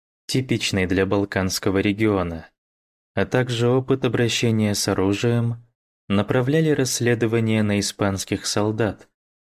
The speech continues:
которые находились в этом районе, выполняя миссии по поддержанию мира и гуманитарные миссии. Но Альфредо Галан был грозным врагом, поскольку свел обмен материалом,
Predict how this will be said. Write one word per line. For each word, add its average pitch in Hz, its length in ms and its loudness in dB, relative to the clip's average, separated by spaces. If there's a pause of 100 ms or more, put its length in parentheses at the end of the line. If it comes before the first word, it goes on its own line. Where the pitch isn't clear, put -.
(140)
которые 127 480 2
находились 113 680 0
в 98 100 -2
этом 101 260 0
районе, 101 640 -2 (760)
выполняя 98 600 0
миссии 98 480 0
по 95 160 -4
поддержанию 98 880 -2
мира 123 480 -2 (400)
и 135 100 2
гуманитарные 117 920 0
миссии. 87 720 -4 (920)
Но 95 180 2
Альфредо 120 520 0
Галан 110 520 2
был 101 160 2
грозным 98 560 0
врагом, 95 580 -2 (640)
поскольку 104 560 0
свел 110 420 0
обмен 101 480 -2
материалом, 113 800 -2